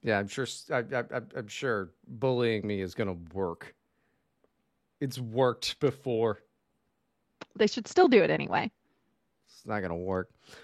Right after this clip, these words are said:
Speaker 1: But anyway, no, I think that's solid advice. I don't know if the site is, like, actually called that, but you, you'll be able to find it. All right? It's a pervert degenerate test. And my advice is go to church. All right? You're too stupid to be a goddamn atheist.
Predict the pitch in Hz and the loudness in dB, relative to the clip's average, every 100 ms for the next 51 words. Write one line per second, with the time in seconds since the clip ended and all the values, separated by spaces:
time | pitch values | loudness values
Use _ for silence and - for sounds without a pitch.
0 | _ 233 330 262 240 285 208 226 202 190 | _ 4 4 4 2 2 2 -2 -4 -8
1 | - 196 185 156 127 117 104 202 202 175 | -2 0 0 0 2 2 4 6 6 6
2 | 151 - 120 151 127 113 107 113 95 101 | 4 2 -2 4 4 4 2 0 2 2
3 | 95 104 87 - 104 87 104 95 160 254 | 2 -2 -4 2 2 4 2 2 0 0
4 | 269 294 262 240 156 - 131 73 - _ | 2 2 4 4 2 0 0 0 -12 _
5 | _ _ _ - 165 165 180 _ _ _ | _ _ _ 2 4 4 2 _ _ _
6 | _ _ _ _ _ 196 196 202 254 233 | _ _ _ _ _ -4 -4 0 4 4
7 | 170 123 - 135 135 185 135 107 - 95 | 4 -2 -2 0 4 6 6 0 -2 -4
8 | 90 - - 180 170 160 - 151 240 233 | -4 -10 0 2 2 0 -4 0 2 2
9 | 151 135 131 143 135 - - 107 98 156 | 4 4 4 -2 -6 -2 2 2 6 4
10 | 117 - _ _ _ _ _ _ _ _ | 2 -10 _ _ _ _ _ _ _ _
11 | _ _ 127 151 214 - - 120 - 254 | _ _ 4 6 6 2 -10 -2 4 4
12 | - 233 226 196 180 165 113 175 185 180 | 6 4 4 2 4 4 6 4 4 0
13 | 180 156 143 147 135 - | -4 -4 -6 -6 -10 -10